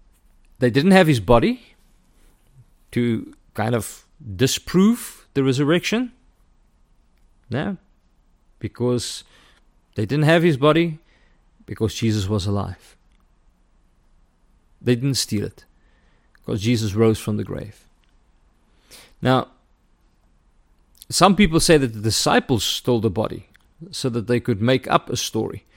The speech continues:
and tell people that Jesus was alive. I mean, this also is ridiculous, because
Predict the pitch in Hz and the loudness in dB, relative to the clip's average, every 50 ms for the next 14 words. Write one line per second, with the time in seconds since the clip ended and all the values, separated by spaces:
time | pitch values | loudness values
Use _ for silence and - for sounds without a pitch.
0 | _ - - _ _ _ - - 107 - 131 131 127 - - 147 147 - - 117 | _ -20 -20 _ _ _ -10 -10 -6 0 2 2 2 2 0 0 0 0 0 0
1 | 107 110 113 104 92 101 113 120 113 110 98 95 107 113 110 101 101 110 110 110 | 0 2 0 -2 0 -2 -2 0 0 -2 -2 -2 -2 -2 -2 -2 -2 -2 -2 -2
2 | 107 95 98 107 - - - _ _ _ _ _ _ _ _ _ _ _ _ _ | -4 -4 -6 -12 -14 -18 -20 _ _ _ _ _ _ _ _ _ _ _ _ _
3 | _ _ - - 62 65 67 65 - - - - - - - - _ _ _ _ | _ _ -10 -8 -6 -4 -4 -6 -8 -12 -20 -20 -20 -20 -20 -20 _ _ _ _
4 | _ _ _ _ - - - _ _ - - 175 - - - 175 165 - - 156 | _ _ _ _ -20 -20 -20 _ _ -8 -8 -6 -6 0 2 2 2 4 4 4
5 | 135 - - 117 120 101 - 123 113 - 120 95 - - - - 120 110 - - | 2 2 2 -2 -4 -2 -2 -4 -4 -4 -6 -8 -8 -10 -10 -12 -12 -10 -6 -4
6 | 131 127 117 - - - - - | -2 -2 -2 -4 -6 -10 -12 -16